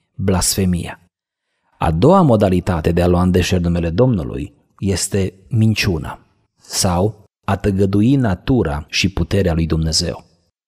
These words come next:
Minciuna, așadar, care are diferite fațete, minciuna poate să fie o luare în deșert a numelui Domnului. Poate să fie momentul acela pe care l-a încercat Petru, ca să dăm un exemplu din Noul Testament,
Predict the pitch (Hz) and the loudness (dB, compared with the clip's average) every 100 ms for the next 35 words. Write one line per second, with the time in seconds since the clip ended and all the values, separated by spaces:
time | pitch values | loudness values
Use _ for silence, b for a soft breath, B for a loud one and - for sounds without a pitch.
0 | _ _ _ _ _ _ - 104 104 185 | _ _ _ _ _ _ 0 2 2 2
1 | 180 98 - 87 73 80 117 - _ 98 | 4 2 0 -2 -2 -4 -4 -8 _ -2
2 | 104 104 101 92 90 98 143 185 - 190 | 0 2 2 0 0 0 0 0 -2 -2
3 | - 65 - - _ _ _ - 110 104 | -4 -8 -10 -12 _ _ _ -2 0 0
4 | 180 123 85 117 _ _ _ _ - 160 | 0 0 0 -4 _ _ _ _ -2 0
5 | 156 120 113 - 135 127 127 110 120 135 | 0 -2 -2 -2 0 0 0 2 2 2
6 | 104 90 - 104 92 92 - 87 - - | 0 -2 -2 0 0 0 0 -2 -4 -8
7 | - 95 110 90 82 82 82 78 - - | -2 2 2 0 -2 -2 -2 -4 -10 -14
8 | - _ _ _ _ - 165 160 - 113 | -18 _ _ _ _ -2 0 2 0 0
9 | 151 127 110 143 127 113 98 127 123 101 | 0 2 2 0 2 0 0 0 0 0
10 | 101 101 98 92 90 87 - - 107 101 | -2 0 0 0 -2 -6 -8 0 2 2
11 | - 101 117 131 - - 95 - 85 - | 2 0 2 0 0 0 0 0 -6 -8
12 | _ - - 98 98 98 87 - 98 92 | _ -6 -4 -2 -2 0 -2 -2 -2 0
13 | 92 85 90 98 85 - - 87 78 87 | -2 0 2 2 0 -2 -4 -4 -4 -6
14 | 113 | -8